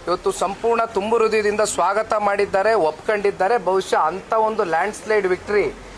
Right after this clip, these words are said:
ಯಾರು ಕೂಡ ಅಷ್ಟು ದೊಡ್ಡ ಮಟ್ಟದ ಒಂದು ವಿಕ್ಟರಿನ ಯಾರು ಕೂಡ ನಿರೀಕ್ಷೆ ಮಾಡಿರಲಿಲ್ಲ.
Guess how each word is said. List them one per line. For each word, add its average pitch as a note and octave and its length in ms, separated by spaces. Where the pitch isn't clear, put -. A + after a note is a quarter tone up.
ಯಾರು E3 320
ಕೂಡ A#3 260
ಅಷ್ಟು G3+ 360
ದೊಡ್ಡ A3 160
ಮಟ್ಟದ A3+ 280
ಒಂದು G#3+ 260
ವಿಕ್ಟರಿನ G3 360
ಯಾರು G3 260
ಕೂಡ G3+ 160
ನಿರೀಕ್ಷೆ F#3+ 420
ಮಾಡಿರಲಿಲ್ಲ. D#3 580